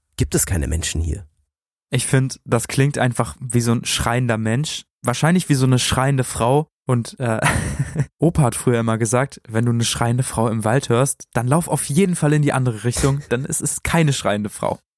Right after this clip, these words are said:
Speaker 1: It is more likely something very dangerous.
Speaker 2: Genau, es ist einfach ein Puma, so nah, wie er noch nie einen Puma erlebt hat. Jede Faser seines Körpers spannt sich an,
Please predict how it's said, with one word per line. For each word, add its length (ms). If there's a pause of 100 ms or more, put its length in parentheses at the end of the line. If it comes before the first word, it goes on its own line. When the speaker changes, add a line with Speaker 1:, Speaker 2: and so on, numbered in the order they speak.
(380)
Speaker 1:
It 140
is 340 (120)
more 280
likely 520
something 680
very 380 (100)
dangerous. 720 (420)
Speaker 2:
Genau, 240
es 120
ist 140
einfach 300
ein 100
Puma, 460 (320)
so 300
nah, 400
wie 200
er 80
noch 240
nie 300
einen 220
Puma 320
erlebt 420
hat. 280 (560)
Jede 260
Faser 420
seines 260
Körpers 400
spannt 300
sich 240
an, 200